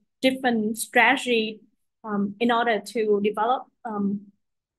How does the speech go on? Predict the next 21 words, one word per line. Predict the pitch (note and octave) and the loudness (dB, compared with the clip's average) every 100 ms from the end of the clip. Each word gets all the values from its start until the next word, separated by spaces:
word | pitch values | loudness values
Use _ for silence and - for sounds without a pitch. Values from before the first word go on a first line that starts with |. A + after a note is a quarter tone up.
| _ _ _ _ A#3+ | _ _ _ _ 2
both | A#3 A3 G#3+ | 4 2 2
diagnosis | A3+ A3+ A#3+ B3+ D#4 - | 2 4 0 -4 -10 -4
and | A3 | -4
also | A3 - | -4 -4
intervention | A3 G#3+ G#3 G#3 G#3 | -6 -4 -4 -2 0
method. | G3+ G3+ G#3 - | 0 0 -4 -8
And | - | -10
so | A#3 G#3 | -6 -6
we, | G#3+ G#3 - _ A3+ | -6 -8 -12 _ -12
we | A3 | -6
can | A#3+ G#3+ G#3 - | -2 0 -2 -2
either | C4+ D4 D4+ | -2 0 0
use, | B3+ B3 A#3+ B3 - - | 0 0 0 -2 -6 -6
um, | A3 G#3+ G#3 - _ | -4 -2 -2 -6 _
like | A3 G#3 | 0 2
in | A#3 | 0
this | C4 - | -2 -2
study, | C#4+ C#4 C4+ C4 - _ _ | 0 2 0 -2 -6 _ _
uh, | G#3+ - - | -6 -6 0
blood-based | C4 C4+ A#3 A3+ A3+ | 0 2 2 2 2
biomarker. | A#3 A3+ B3+ C4+ - C#4+ | 2 2 2 0 -2 -2